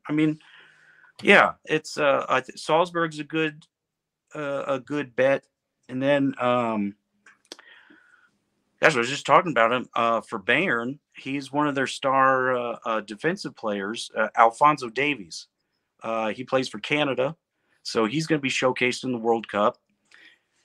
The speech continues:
And I, I, actually, I was telling, uh, Caleb, too, jumping off the, the Alphonso Davies train a little bit, is, um,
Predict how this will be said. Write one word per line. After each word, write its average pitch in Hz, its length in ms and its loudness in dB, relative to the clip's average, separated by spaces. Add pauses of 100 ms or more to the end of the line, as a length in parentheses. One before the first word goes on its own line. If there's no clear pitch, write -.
(120)
And 131 460 4
I, 143 120 2 (100)
I, - 160 2
actually, 147 260 -2
I 147 40 8
was 151 140 2
telling, 160 400 2
uh, 131 280 2
Caleb, 143 480 -2 (300)
too, 135 380 -4
jumping 135 340 -4
off 123 300 0
the, 117 240 -8 (720)
the 101 440 -4 (380)
Alphonso 120 480 0
Davies 113 440 -2
train 104 300 -2
a 98 60 -4
little 127 320 2
bit, 95 260 -4 (640)
is, 120 480 2 (1500)
um, 107 600 2